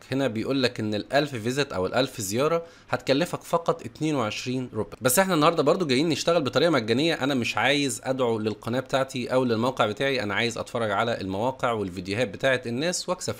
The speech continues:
خلينا بس نروح مع بعض الاول ونعمل تسجيل داخل الموقع. هندوس هنا على زرار ريجستريشن، ولو انت نزلت تحت في الوصف او التعليق المثبت هيوجهك مباشره لرابط التسجيل في الموقع. هتحط هنا اليوزر نيم بتاعك او اسم المستخدم بتاعك، بعد كده هتحط الايميل،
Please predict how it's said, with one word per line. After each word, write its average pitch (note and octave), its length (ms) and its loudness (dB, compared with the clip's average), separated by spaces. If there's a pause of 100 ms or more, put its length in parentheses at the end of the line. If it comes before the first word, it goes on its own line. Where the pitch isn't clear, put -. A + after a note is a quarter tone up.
خلينا G#3 340 0
بس F#3 200 2
نروح E3+ 280 2
مع D3 100 2
بعض E3 220 6
الاول D#3+ 340 2
ونعمل C#3 340 0
تسجيل A#2 440 -4
داخل C3+ 300 -2
الموقع. D3 420 -2
هندوس B2+ 400 -6
هنا A#2 120 0
على A2 220 0
زرار G#2+ 260 0
ريجستريشن، B2 600 -6
ولو F3+ 300 2
انت E3+ 200 -2
نزلت G#2+ 420 -2
تحت C#3+ 220 -6
في - 100 -12
الوصف B2 320 -2
او F3 220 0
التعليق B2 380 2
المثبت E3 560 -2
هيوجهك C3+ 460 2
مباشره D3 580 -2
لرابط B2+ 600 -2 (100)
التسجيل A2 520 -4
في - 80 -8
الموقع. F2 280 -6
هتحط E3+ 340 2
هنا E3+ 220 2
اليوزر C#3+ 320 2
نيم D3+ 180 2
بتاعك E3 340 0
او F#2 80 -4
اسم - 260 -2
المستخدم G#2 520 -2
بتاعك، F3 380 2 (100)
بعد C3 200 2
كده B2+ 280 2
هتحط - 380 -4
الايميل، D#3 480 -2